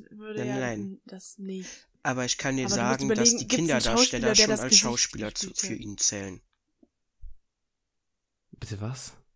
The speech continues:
Speaker 2: Die Kinderdarsteller, die ihn als Kind, so, also als Tom Riddle darstellen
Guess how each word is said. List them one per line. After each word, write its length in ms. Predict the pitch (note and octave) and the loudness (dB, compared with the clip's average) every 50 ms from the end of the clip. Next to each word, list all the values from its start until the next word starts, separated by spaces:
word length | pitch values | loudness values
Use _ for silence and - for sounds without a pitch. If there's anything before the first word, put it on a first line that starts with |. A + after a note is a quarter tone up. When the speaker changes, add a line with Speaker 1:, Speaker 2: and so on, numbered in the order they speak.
| _ _ _ _ - | _ _ _ _ -16
Speaker 2:
Die 80 | - B2 - | -10 -6 -4
Kinderdarsteller, 880 | - E3 E3+ D#3+ D3 B2 A2+ - G#2+ A2 - - - A2 G#2+ A2 A2 A2 | -2 -2 -2 -2 -2 -4 -4 -4 -2 -2 -2 -2 -2 -4 -4 -6 -6 -6
die 140 | A2 A2 | -6 -6
ihn 160 | - - B2+ B2 | -6 -6 -4 -4
als 200 | B2 A#2+ - - | 0 2 2 2
Kind, 300 | - - C#3 C#3 - - | 2 0 -4 -4 -4 -6
so, 200 | - - B2 A#2 | -6 -6 -6 -6
also 260 | - A#2 A#2+ A#2+ A#2 | -6 -6 -6 -6 -6
als 240 | G2+ A2+ A2+ - - | -6 -6 -6 -6 -6
Tom 240 | - - B2 B2 B2+ | -6 -6 -4 -4 -4
Riddle 320 | B2+ C#3 C3 C3 A#2+ A2+ | -4 -4 -2 -2 -4 -4
darstellen 640 | - A2 G2 G2 G2+ - - - F2+ F2+ F2+ F2+ | -4 -6 -4 -2 -2 -4 -4 -4 -8 -10 -10 -12